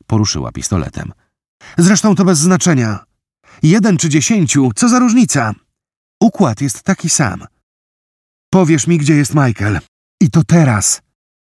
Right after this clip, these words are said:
Powiesz prawdę, albo postrzelę cię w brzuch. Zostawię i wykrwawisz się na śmierć.” „Chętnie bym ci powiedział”, podniosłem ręce wnętrzem dłoni do niej. „Ale jest pewien problem.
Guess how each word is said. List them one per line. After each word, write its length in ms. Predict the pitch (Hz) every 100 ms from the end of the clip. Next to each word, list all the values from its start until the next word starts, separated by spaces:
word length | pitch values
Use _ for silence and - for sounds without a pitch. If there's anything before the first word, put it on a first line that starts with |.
| _
Powiesz 260 | 180 151 131
prawdę, 440 | 160 165 143 190
albo 260 | 175 175 170
postrzelę 420 | 170 - 180 147
cię 140 | 151
w 60 | 117
brzuch. 460 | 117 113 98 - - _ _
Zostawię 560 | 139 165 - 208 175 185
i 220 | - 202
wykrwawisz 600 | 185 - 160 165 117 107
się 140 | - 135
na 100 | 135
śmierć.” 480 | 165 113 82 - - _ _ _ _ _ _ _ _ _ 92
„Chętnie 380 | 127 175 120 101
bym 160 | 73 69
ci 140 | 71
powiedział”, 640 | 67 67 64 55 58 - - _ _ _
podniosłem 480 | - 65 62 - 57
ręce 400 | 57 55 - 69 -
wnętrzem 540 | 80 76 71 65 90 78
dłoni 320 | 69 65 64
do 160 | 76 69
niej. 260 | - - _ _ _ _ _ _ -
„Ale 180 | 127 151
jest 140 | 156
pewien 260 | 160 160 143
problem. 520 | 147 135 95 73 60